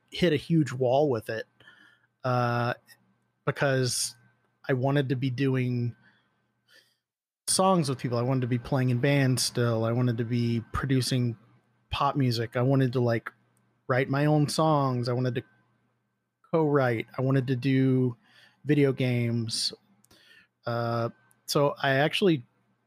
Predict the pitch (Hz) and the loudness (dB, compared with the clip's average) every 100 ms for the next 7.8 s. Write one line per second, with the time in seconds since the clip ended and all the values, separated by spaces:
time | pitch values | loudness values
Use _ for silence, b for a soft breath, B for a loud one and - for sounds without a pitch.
0 | - 156 - - 151 139 123 120 117 113 | -4 -2 -2 -2 0 0 0 0 -2 -6
1 | _ _ _ _ _ _ _ _ _ _ | _ _ _ _ _ _ _ _ _ _
2 | - 127 160 160 123 113 113 139 123 120 | -6 -2 2 2 2 0 -4 -6 -4 0
3 | 143 135 123 117 107 120 - - 131 117 | 0 0 -2 -2 -4 -6 -12 -10 -6 -4
4 | 110 110 _ - B B B B B _ | -4 -8 _ -20 B B B B B _
5 | _ - 147 135 113 - 139 139 131 123 | _ -4 0 0 -2 2 4 4 4 0
6 | - _ _ _ _ _ _ _ 147 135 | -4 _ _ _ _ _ _ _ -4 -4
7 | 120 151 135 - 143 131 127 123 | -2 -4 -4 -4 -2 -2 -2 -6